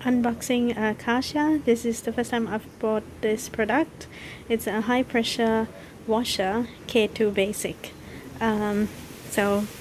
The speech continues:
just gonna unbox it. Let's see how this goes. Alright,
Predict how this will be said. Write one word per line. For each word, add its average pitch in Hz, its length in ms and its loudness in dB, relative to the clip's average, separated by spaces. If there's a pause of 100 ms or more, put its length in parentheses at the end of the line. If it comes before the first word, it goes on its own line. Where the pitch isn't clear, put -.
(560)
just - 240 0
gonna 220 380 6
unbox 226 520 4
it. 339 160 0
Let's 247 220 -4
see 262 140 4
how 262 160 0
this 269 180 2
goes. 294 220 -2 (2500)
Alright, 262 160 -2